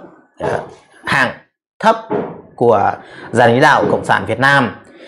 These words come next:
Nghĩa là ở Việt Nam, những kẻ đảng viên tự cho mình là loài thượng đẳng, nghĩ là đảng viên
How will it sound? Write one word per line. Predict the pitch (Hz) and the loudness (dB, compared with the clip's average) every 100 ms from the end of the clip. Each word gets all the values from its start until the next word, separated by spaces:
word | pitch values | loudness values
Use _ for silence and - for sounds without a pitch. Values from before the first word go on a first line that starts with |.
| - | -6
Nghĩa | 165 | 2
là | 214 | 4
ở | 190 147 131 | 4 4 4
Việt | 135 | 4
Nam, | 160 151 | 4 4
những | 127 147 | 0 0
kẻ | 156 120 | 0 2
đảng | 113 104 110 | 2 -2 0
viên | 139 127 | 0 0
tự | 147 107 | -2 -2
cho | 143 127 | 0 2
mình | 127 113 113 | 2 2 2
là | 113 107 | 2 2
loài | 110 107 | 2 2
thượng | 107 127 107 | 0 -4 0
đẳng, | 160 151 - _ _ _ 131 | 0 0 -6 _ _ _ -8
nghĩ | 135 170 | -6 -2
là | 147 113 | 0 0
đảng | 110 117 110 | 0 -4 -2
viên | 127 151 123 | 0 0 0